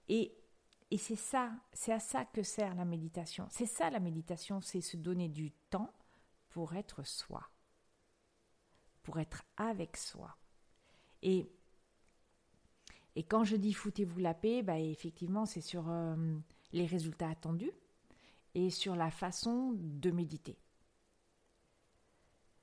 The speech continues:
Il, comme j'ai dit la dernière fois, il y a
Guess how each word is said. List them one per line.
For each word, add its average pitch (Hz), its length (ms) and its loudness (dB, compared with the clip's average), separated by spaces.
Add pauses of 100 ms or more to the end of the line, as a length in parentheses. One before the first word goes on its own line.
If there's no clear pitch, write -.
(1600)
Il, - 680 0
comme 240 180 6
j'ai 233 140 2
dit 240 160 2
la 220 120 4
dernière 180 380 0
fois, 247 240 -4
il 226 80 0
y 190 80 4
a 170 80 2